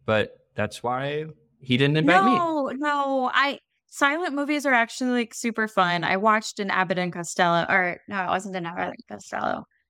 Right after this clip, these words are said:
Speaker 2: I watched a silent movie slapstick thing. It, it, they're actually really fun, and they're, I can see it being a good time, 'cause also, like,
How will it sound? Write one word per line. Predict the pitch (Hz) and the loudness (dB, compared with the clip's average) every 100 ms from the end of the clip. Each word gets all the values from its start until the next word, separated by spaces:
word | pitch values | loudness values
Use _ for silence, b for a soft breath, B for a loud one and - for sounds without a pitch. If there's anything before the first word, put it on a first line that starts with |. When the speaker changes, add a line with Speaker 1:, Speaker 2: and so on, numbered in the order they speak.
| _ _ | _ _
Speaker 2:
I | - | 0
watched | 240 254 240 | 2 2 0
a | 220 | -6
silent | 220 202 196 | -2 -2 -2
movie | 196 190 180 180 175 165 - _ _ _ - | -6 -4 -2 0 0 -4 -10 _ _ _ -8
slapstick | - 180 - 175 175 | 0 0 0 -8 -6
thing. | 160 170 | -4 -4
It, | 165 175 | -2 -2
it, | - 214 _ | -2 -6 _
they're | 254 254 | 2 2
actually | 247 240 - 262 226 | 2 -2 -4 -4 -2
really | 196 185 | 0 -2
fun, | 175 170 165 165 | -2 -4 -6 -6
and | 175 175 | -2 2
they're, | 170 170 - _ _ _ b b b - | 2 0 -4 _ _ _ b b b 0
I | 233 226 | 0 0
can | 262 | -4
see | 214 196 | -4 -4
it | 175 | -2
being | 185 180 | -4 -4
a | 170 | -4
good | 170 165 | -6 -4
time, | 165 160 | -6 -6
'cause | - 190 | -6 0
also, | 214 226 220 196 185 | 2 2 2 2 2
like, | 175 175 | 0 -4